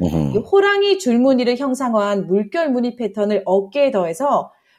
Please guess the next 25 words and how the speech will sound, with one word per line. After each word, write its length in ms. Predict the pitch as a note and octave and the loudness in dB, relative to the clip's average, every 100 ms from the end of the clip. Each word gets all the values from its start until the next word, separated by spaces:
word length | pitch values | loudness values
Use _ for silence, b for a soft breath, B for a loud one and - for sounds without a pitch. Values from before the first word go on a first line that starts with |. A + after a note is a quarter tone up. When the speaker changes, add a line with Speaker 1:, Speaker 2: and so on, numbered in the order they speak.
| - | -2
Speaker 2:
용맹스러운 760 | G#3+ A#3+ D4 E4+ D#4+ D#4+ C#4+ C#4 | 2 2 2 -2 -4 2 2 2
힘과 520 | C#4 A#3+ C4+ D#4 D4+ | -2 -2 -2 -2 -4
기계를 420 | - G3+ A#3+ D4 | -6 0 0 0
담았다. 600 | A#3+ E3+ E3 - A2 - | -4 -6 -8 -6 -6 -6
Speaker 1:
으흠. 440 | D#2+ D#2 D#2+ C2+ A#1 - | -4 -2 -2 -2 -8 -2
Speaker 2:
또 120 | C#4+ | -2
상의와 580 | C#4+ G#4 G#4 G#4 G#4 G4 | 0 0 2 2 2 0
하의가 560 | F#4 F#4 F4 F4 E4 D#4+ | 0 0 0 2 2 2
만나 480 | F#3+ G3 A3 A#3+ | 0 0 0 2
완성되는 840 | G#3 E3 F#3 A#3+ A#3 A3+ A3 A3 G#3 B _ | 2 0 -2 -2 -2 -2 -2 -4 -8 B _
도깨비 520 | - G#3 B3 D4 C#4 - | -4 -2 -2 -4 -4 -4
꼬리 300 | F4 F#4 E4 | -2 -2 -2
그래픽은 680 | A3+ A3 G#3+ F#3+ B3 E3 - _ _ _ | -2 -2 -4 -2 -2 -4 -14 _ _ _
열정과 760 | F#3 G3 A3+ C#4 C4+ B3+ C4 C4+ | 0 2 0 -2 -2 -2 -4 -4
끈질긴 960 | F4+ F4 E4+ E4 D4+ E4 D4 G#3+ A#3 D4 | -6 -4 -6 -10 -10 -10 -6 -4 -4 -6
투지를 400 | - C#4+ D4+ D4 | -10 -6 -6 -6
표현한다고 720 | - F4 D#4+ A#3+ G3+ F#3 F#3 | -2 -2 0 0 0 2 0
설명을 360 | F#3 B3 A3+ G3+ | 0 0 0 0
했습니다. 460 | G3+ - D#3+ D3 D3 | -2 -4 -4 -4 -4
Speaker 1:
네, 440 | D#2+ F#2+ B2 F#2 D2 | -4 -4 -2 -4 -6
뭐 160 | E2+ C3 | -4 -2
Speaker 2:
이 40 | |
Speaker 1:
아주 140 | C3+ - | 0 -2
Speaker 2:
상의 140 | C#3+ | -2
Speaker 1:
의미가 420 | D#3 D3+ E3 E3 | -2 0 0 0